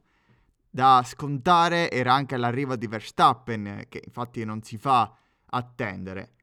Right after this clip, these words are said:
Ma la gara e il meritato podio di Leclerc, eh,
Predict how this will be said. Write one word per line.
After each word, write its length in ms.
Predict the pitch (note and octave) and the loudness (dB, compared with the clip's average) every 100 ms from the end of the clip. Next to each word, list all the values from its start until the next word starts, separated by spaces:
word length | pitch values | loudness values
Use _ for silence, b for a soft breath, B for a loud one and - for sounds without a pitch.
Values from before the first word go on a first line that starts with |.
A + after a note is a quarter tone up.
| _ _ _ - | _ _ _ -6
Ma 80 | C3+ | 2
la 100 | F3 | 4
gara 480 | G3 F#3 B2 G#2 - | 10 10 10 4 -6
e 120 | A2 | -6
il 80 | A2 | -4
meritato 880 | A#2 B2 C#3+ C#3 A#2+ B2 A#2 A2+ A2+ | -4 -2 0 0 0 0 0 -2 -2
podio 500 | E3 E3 D3+ C#3 C3 | -2 0 0 -2 -2
di 140 | A#2+ | -2
Leclerc, 500 | C3+ C#3 D3+ D3 C#3 | -4 -2 0 0 0
eh, 300 | C#3+ D3 D3+ | -2 -2 -4